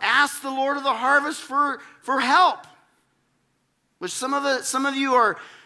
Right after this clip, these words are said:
you are trying to do the will of the Lord. You are trying to help the Lord in this area or that area, maybe inside of the church, outside of the church. You are trying, you just feel like you don't have help. Well, he just told us what to do.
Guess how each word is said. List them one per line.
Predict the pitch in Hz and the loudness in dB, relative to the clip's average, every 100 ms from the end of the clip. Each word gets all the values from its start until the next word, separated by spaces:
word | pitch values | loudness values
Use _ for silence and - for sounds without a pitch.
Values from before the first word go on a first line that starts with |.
| _ 180 | _ -8
you | 247 294 | 0 4
are | 311 339 311 | 6 4 2
trying | - - 226 208 196 | -4 -6 -4 -4 -6
to | 190 | -10
do | 175 214 | -12 -4
the | 196 | -2
will | 190 202 190 | 0 2 2
of | |
the | 170 | 0
Lord. | 175 175 170 | -2 0 -2
You | 208 302 349 | -2 0 4
are | 330 339 320 | 6 4 2
trying | - 254 240 | -4 -4 -4
to | 214 196 | -4 -2
help | 208 220 | -2 -4
the | 208 | -6
Lord | 202 208 196 | -2 2 2
in | 170 165 | 0 -4
this | 214 247 220 | -4 -4 -2
area | 220 214 208 196 | 0 2 2 2
or | |
that | 214 226 | 0 0
area, | 214 180 165 | 0 -4 -4
maybe | 202 240 220 - | -6 -8 -10 -6
inside | 269 254 262 240 | -6 -4 0 0
of | 233 | -2
the | |
church, | 208 247 226 240 | -4 -2 -2 2
outside | 240 262 247 233 | 0 0 -4 -4
of | |
the | 208 | -6
church. | - 208 - - - - | -4 -4 -4 -16 -20 -6
You | 247 311 | 2 4
are | 294 262 | 4 2
trying, | - 277 254 262 | -2 -4 -4 -6
you | 294 | -8
just | 269 - | -10 -8
feel | 277 | -2
like | 277 254 | -2 -2
you | 262 | -6
don't | 277 | -4
have | 262 254 | -2 -2
help. | 262 294 277 - - _ | 2 2 2 -2 -16 _
Well, | 233 269 | -2 0
he | 285 302 | 0 -4
just | 349 320 - | -6 -8 -8
told | 254 339 | -8 -6
us | 330 - | -6 -6
what | 247 | -8
to | 262 | -8
do. | - 339 285 - | -10 -4 -4 -6